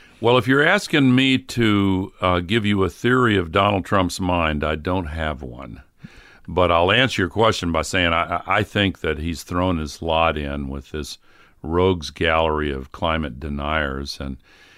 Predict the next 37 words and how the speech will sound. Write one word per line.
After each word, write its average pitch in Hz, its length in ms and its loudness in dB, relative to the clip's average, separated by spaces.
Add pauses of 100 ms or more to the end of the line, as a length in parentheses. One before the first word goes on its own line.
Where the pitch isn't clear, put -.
(140)
he, - 200 -10
he 95 160 -6
seems 139 500 0
to, 92 360 2
uh, 85 100 0 (140)
to 85 100 -8
think 101 300 -4
he 92 180 -4
can 78 240 -6
succeed 101 720 -2
as 76 200 -2
a 76 80 -6
president 76 640 -2
by 73 180 -4
just 95 400 -4
being 85 260 -4
president 80 600 -4
of 76 200 -8
the 78 100 -6
right-wing 80 720 -4 (340)
fringe 92 640 0
of 71 220 -2
the 73 180 -6
Republican 78 720 -4
Party 78 520 -2
and 76 200 -8 (420)
the, 76 360 -4
the 78 280 -10
ones 80 320 -4
even 80 240 -4
to 82 140 -6
the 78 100 -4
right 80 380 0
of 73 160 -6
the 76 80 -6
Republican 76 720 -6
Party, 73 460 -4